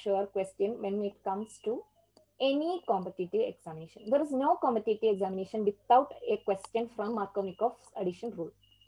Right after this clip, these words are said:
Okay, so let us discuss this in detail. <clears throat> This is the most important re-, one of the most important reaction from this chapter. One of them is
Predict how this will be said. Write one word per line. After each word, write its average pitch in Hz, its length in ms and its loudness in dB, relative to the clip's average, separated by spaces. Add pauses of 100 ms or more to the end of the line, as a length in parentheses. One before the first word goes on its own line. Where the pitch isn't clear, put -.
(580)
Okay, 220 340 0
so 247 120 2
let 233 260 4
us 254 100 -4 (100)
discuss 190 340 -2 (120)
this 185 160 -8
in 269 240 -2
detail. 165 340 -8 (1300)
<clears throat> 294 420 6
This 269 140 6
is 302 160 0
the 277 80 2
most 254 600 2 (220)
important 220 760 2
re-, 196 120 4
one 233 200 4
of 294 240 6
the 320 120 6
most 240 380 2
important 220 580 2
reaction 196 580 4 (100)
from 247 400 4
this 214 280 0 (100)
chapter. 180 340 -2 (520)
One 254 200 6
of 294 200 6
them 240 240 4
is 240 220 4